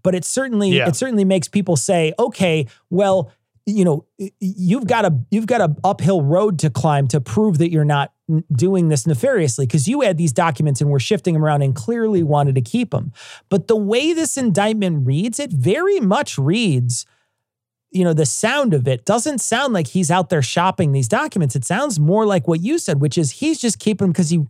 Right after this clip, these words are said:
Speaker 1: you know, they're his trophies. They're the things he wants
Speaker 2: Yeah.
Speaker 1: to show people to say,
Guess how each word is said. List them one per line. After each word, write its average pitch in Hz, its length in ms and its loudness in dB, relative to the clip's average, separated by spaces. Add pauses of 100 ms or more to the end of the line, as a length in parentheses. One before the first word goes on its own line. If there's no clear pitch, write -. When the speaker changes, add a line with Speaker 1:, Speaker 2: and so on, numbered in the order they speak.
(280)
Speaker 1:
you 185 120 2
know, 170 100 4
they're 190 360 2
his 175 300 0
trophies. 131 680 -2
They're 247 260 0
the 269 120 -2
things 202 340 0
he - 120 -4
wants 202 260 6
Speaker 2:
Yeah. 381 60 2
Speaker 1:
to - 60 2
show 233 300 0
people 156 320 -2
to 139 60 0
say, 139 260 2